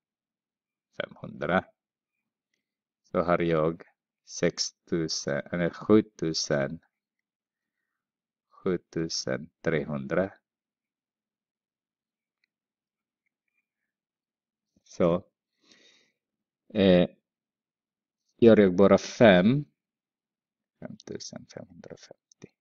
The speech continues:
Ja. Femtusen femhundra. Jag gör bara fem, så det är hälften av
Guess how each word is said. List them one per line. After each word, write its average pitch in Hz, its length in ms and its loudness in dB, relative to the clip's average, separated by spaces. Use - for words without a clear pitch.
Ja. - 160 -20
Femtusen 80 560 -10
femhundra. - 520 -18
Jag 98 120 0
gör 92 220 2
bara 87 280 0
fem, 92 420 4
så - 160 -6
det 87 100 -2
är 123 40 -6
hälften 95 600 0
av 76 160 -4